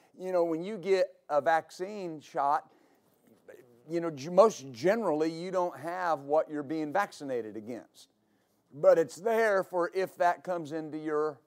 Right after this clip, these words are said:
body or tries to attack your system or whatever the case may be. And it's designed to give you the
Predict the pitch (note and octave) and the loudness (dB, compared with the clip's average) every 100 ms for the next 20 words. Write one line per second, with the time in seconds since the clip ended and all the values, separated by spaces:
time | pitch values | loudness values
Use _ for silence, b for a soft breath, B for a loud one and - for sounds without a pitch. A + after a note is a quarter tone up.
0 | - G#3 G3 A#2+ A#2+ A#2 D#3+ D3+ C3+ C3+ | 2 4 4 0 -6 -4 -4 -4 -4 -8
1 | - C#3+ - C#3 C3+ - F3+ - D#3 D#3 | -2 -4 -4 -10 -12 -8 -10 -8 -8 -8
2 | - b b - D#3 D#3+ E3+ F3+ E3 D3 | -10 b b -4 0 2 4 2 2 -4
3 | E3 D3 D3+ C3 F3+ G3 C#3+ F3 D#3+ D#3+ | -4 -4 -8 -8 -6 -6 -8 -8 -4 -2
4 | G#3 A3 F#3 D3+ E3 D#3+ E3 E3+ E3+ D#3+ | -2 -4 -6 -6 -6 -6 -8 -2 -2 -2